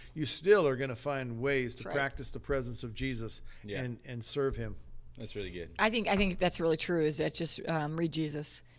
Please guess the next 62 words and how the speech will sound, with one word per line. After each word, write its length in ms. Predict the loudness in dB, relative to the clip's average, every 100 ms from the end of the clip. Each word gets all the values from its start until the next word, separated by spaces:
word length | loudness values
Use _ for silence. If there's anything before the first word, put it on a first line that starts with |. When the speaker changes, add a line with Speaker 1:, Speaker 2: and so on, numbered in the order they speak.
| -20 -4
Speaker 2:
and 120 | 2
then 140 | 2 4
do 120 | 4
what 80 | 4
he 100 | 4
said. 200 | 2 2
He 220 | 4 4
was, 180 | 6 4 0 2
he 160 | 6
was 160 | 6 6
amongst 440 | 2 0 0 -2 -4
the 80 | -6
religious. 440 | -2 0 2 2 2
He 80 |
was 140 | 2 2
amongst 480 | 2 0 0 -4 -6
cr-, 180 | -14 -16 -16 -14 -8
Christians, 1160 | 0 4 6 6 2 4 2 2 -2 -2 -4 -2
you 100 | -4
know, 140 | -2
and, 100 | -2
Speaker 1:
Yeah, 60 | -2
he 60 | -2
Speaker 2:
and, 80 | -2
Speaker 1:
was, 100 | -6 -6
he 100 | -4
was 100 | 0
in 40 | 4
Speaker 2:
and, 180 | 6 6
Speaker 1:
the 40 |
Speaker 2:
and 80 | 6 6
Speaker 1:
covenant 220 | 2 -2
people 300 | -6 -6 -2
when 80 | 2
Speaker 2:
he, 40 | 4
Speaker 1:
he 60 |
was 100 | 4 2 -4
Speaker 2:
and, 60 | -2
Speaker 1:
speaking. 360 | -4 -4 -6 2
Speaker 2:
yeah, 340 | 4 6 4
and, 80 | 2
and 200 | 0 4
I 120 | 2
think 260 | 4 4 4
it's 160 | 2
really, 460 | 2 6 8 10 8
really 320 | 6 6 6
a 60 | 6
good 240 | 6 8
point, 420 | 8 6 2 -2 -8 -10 -8 0
is 160 | 4 6
that 160 | 6
when 120 | 6
you 120 | 4 6
read 240 | 6 6
Jesus 640 | 8 8 8 4 2 0 -6 -20 -18 -4
and 120 | 0
you're 100 | 2
in 60 | 2
a 40 |
Christian 440 | 6 6 8 4
community, 640 | 4 4 4 4 4 4